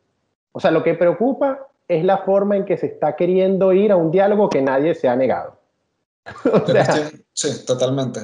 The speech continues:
Speaker 2: La cuestión es que la minería se ha vuelto una industria en un lugar donde no hay industrias, donde no hay de dónde sacar impuestos porque todas las industrias están quebradas, donde todas las empresas,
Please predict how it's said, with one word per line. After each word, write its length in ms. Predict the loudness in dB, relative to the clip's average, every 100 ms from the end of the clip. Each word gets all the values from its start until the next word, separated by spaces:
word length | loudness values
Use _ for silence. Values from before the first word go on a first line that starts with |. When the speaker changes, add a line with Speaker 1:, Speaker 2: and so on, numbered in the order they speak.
| -14 -6
Speaker 2:
La 140 | -4
cuestión 240 | -4 -6
es 80 | -4
que 80 | -2
la 80 | 0
minería 540 | 0 -2 -2 -2 -2
se 140 | -2 -2
ha 40 |
vuelto 500 | 0 0 0 -4 -4 -18 _ _ _ _ _
una 220 | 0 2 2
industria 760 | 2 2 2 2 4 4 2
en 140 | -2
un 160 | -2 0
lugar 300 | 2 2 2
donde 300 | 0 -2 -2
no 180 | 0 0
hay 140 | -2
industrias, 880 | -2 -4 -4 -10 -10 -10 -10 -12 -14 -6
donde 380 | -4 -2 -2
no 300 | -2 0 2
hay 140 | 2 2
de 160 | 4 4
dónde 300 | 2 0 -4
sacar 520 | -4 0 2 2 0
impuestos 640 | -6 -6 0 0 0 -4 -4
porque 260 | -4 -4
todas 260 | -2 -2 0
las 140 | -2
industrias 580 | -4 -4 -6 -6 -4 -4
están 280 | -4 -4 -2
quebradas, 1000 | 2 4 4 2 -2 -6 -12 -14 -20 -16
donde 180 | -8 -6
todas 200 | -2 0
las 140 | 0
empresas, 800 | -2 -2 -2 0 -2 -4 -10 -20